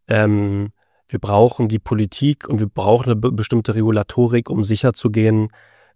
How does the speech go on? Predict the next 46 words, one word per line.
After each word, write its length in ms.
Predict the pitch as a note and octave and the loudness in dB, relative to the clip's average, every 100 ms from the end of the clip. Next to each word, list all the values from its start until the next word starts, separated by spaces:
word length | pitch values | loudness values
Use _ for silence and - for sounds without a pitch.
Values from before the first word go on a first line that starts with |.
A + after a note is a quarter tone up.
| _ | _
ähm, 400 | G#2 G#2 G2+ G#2 | 0 2 2 0
dass 180 | A2+ G2 | -2 -2
das, 220 | - G#2 | -2 -2
was 120 | A2+ - | -4 -4
man 80 | A2+ | -6
da 120 | G2+ | -4
über 240 | - G#2 G2+ | -4 -4 -4
K 160 | - | -6
I 340 | - G#2+ G#2 - _ _ _ | -2 0 0 -4 _ _ _
erfährt, 640 | G#2+ - G#2+ G2+ G#2+ - _ _ _ - | -10 -2 0 0 -2 -10 _ _ _ -8
ähm, 500 | G#2 G#2 G#2 G2+ G2+ _ _ | -6 -4 -4 -4 -8 _ _
zu, 180 | - - | -14 -10
zumindest 400 | - A#2+ C3 - | 0 2 2 2
sehr, 280 | A2 C3+ | 4 4
sehr, 220 | A#2 A#2 A2 | 4 2 4
sehr, 180 | A2 | 2
sehr, 180 | A2 G#2+ | 2 -2
sehr 140 | G#2 G#2 | -2 -6
großen 400 | - A2 - G2+ | -6 -6 -6 -8
Teilen, 580 | - G2+ G#2 G2+ G#2 G#2+ _ _ _ _ | -6 -4 -2 -2 -6 -12 _ _ _ _
äh, 180 | G#2 G2 | -8 -4
der 160 | G2+ | -4
Wahrheit, 560 | G2 G2+ G#2+ - - _ _ - | -2 -4 -6 -10 -16 _ _ -10
der 120 | A2+ | -6
Wahrheit 300 | A#2+ A#2 - | -6 -8 -12
entspricht. 520 | B2 - - - _ _ _ | -14 -14 -16 -18 _ _ _
Ja. 160 | D3+ C3 - _ _ _ - _ | -8 -8 -10 _ _ _ -20 _
Und 220 | B2 B2 | 0 0
ich 120 | - | 2
meine, 120 | B2 | 2
dafür 240 | A#2+ C3 A#2+ | 2 2 0
gibt 180 | C#3+ - | 0 -2
es 120 | D3+ | -2
auch 120 | C3+ | 0
sowas 460 | A#2+ C3 C3+ - B2 | 2 2 0 -2 -4
wie 200 | B2 A#2 | -2 2
den, 520 | A#2 A#2 A2+ A2 - | 2 2 2 0 -4
äh, 280 | - G#2+ A2 | -4 -2 -2
E 160 | - | -2
U 200 | A#2+ A#2 | -2 -2
A 320 | - G#2+ B2+ | -4 -4 -2
I 60 | D3 | -2
Act, 420 | - D3 - - | -2 -6 -8 -6
der 100 | C3 | -2
jetzt 160 | C3 - | -2 0
eingeführt 720 | C3+ B2+ A#2+ C3 B2 A#2+ - | 0 0 0 2 0 0 -14